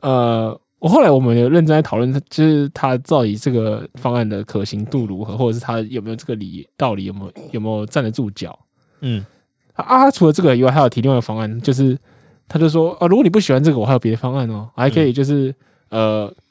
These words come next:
Speaker 1: 基隆。”
Speaker 2: 你看是不是在玩黑白棋？
Speaker 1: 对，对，
Speaker 2: 他
Speaker 1: 基-
Speaker 2: 两边走不通，走中间。
Speaker 1: 对，基隆跟台北市连起来，中间卡一个什么呢？汐止。
Speaker 2: 对。
Speaker 1: 好，那，那我也要了，就基隆加
Speaker 2: 好，连起来。
Speaker 1: 新北的汐止，再加台北市整个，
Speaker 2: 变成一个大，
Speaker 1: 就是大台北市。
Speaker 2: 大台北市。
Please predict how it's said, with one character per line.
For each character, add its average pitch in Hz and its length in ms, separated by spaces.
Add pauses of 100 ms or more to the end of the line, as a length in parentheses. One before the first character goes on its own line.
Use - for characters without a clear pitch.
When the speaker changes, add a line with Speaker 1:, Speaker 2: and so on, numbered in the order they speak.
(560)
Speaker 1:
基 214 240
隆。” 120 240
Speaker 2:
你 117 60
看 156 160
是 139 80
不 160 40
是 160 60
在 151 60
玩 123 200 (200)
黑 117 100
白 95 160
棋？ - 220 (180)
Speaker 1:
对， 180 100
对， 151 200
Speaker 2:
他 160 160
Speaker 1:
基- - 80 (100)
Speaker 2:
两 160 180
边 214 160
走 170 140
不 165 80
通， 170 240
走 95 160
中 117 180
间。 113 300
Speaker 1:
对， 135 160 (100)
基 220 180
隆 180 120
跟 180 100
台 175 120
北 120 80
市 160 100
连 143 180
起 156 120
来， 135 100
中 175 100
间 196 140
卡 131 180
一 123 60
个 143 80
什 139 100
么 127 160
呢？ 135 80
汐 175 240
止。 110 280 (240)
Speaker 2:
对。 110 180
Speaker 1:
好， 120 180
那， 226 120
那 262 180
我 202 160
也 175 100
要 220 200
了， 135 180 (260)
就 180 140
基 233 260
隆 180 300
加 202 140
Speaker 2:
好， 190 60
连 196 100
起 190 60
来。 156 40
Speaker 1:
新 220 120
北 175 120
的 143 100
汐 175 220
止， 131 160
再 147 180
加 160 300
台 139 220
北 131 100
市 143 100
整 110 220
个， 98 160 (720)
Speaker 2:
变 120 100
成 117 60
一 110 40
个 110 40
大， - 40
Speaker 1:
就 143 80
是 170 120
大 175 140
台 139 180
北 139 120
市。 101 60
Speaker 2:
大 143 180
台 117 200
北 101 140
市。 - 340